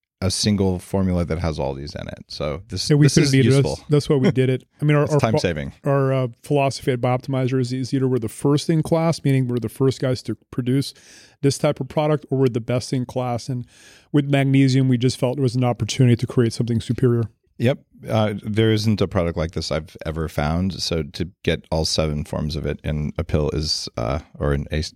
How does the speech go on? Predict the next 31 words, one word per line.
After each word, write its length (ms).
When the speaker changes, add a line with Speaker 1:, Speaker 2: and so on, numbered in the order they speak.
Speaker 1:
handful 400
of 60
pills. 320
How 100
many 140
do 80
you 60
take, 200
by 80
the 100
way? 120
Speaker 2:
Well, 140
let's 120
get 100
into 160
the 100
dosage. 580
Um, 260
in 100
our 140
opinion, 680
especially 440
again, 140
if 140
you're 80
fried 480
and 280
a 40
little 160
burnt 300
out, 320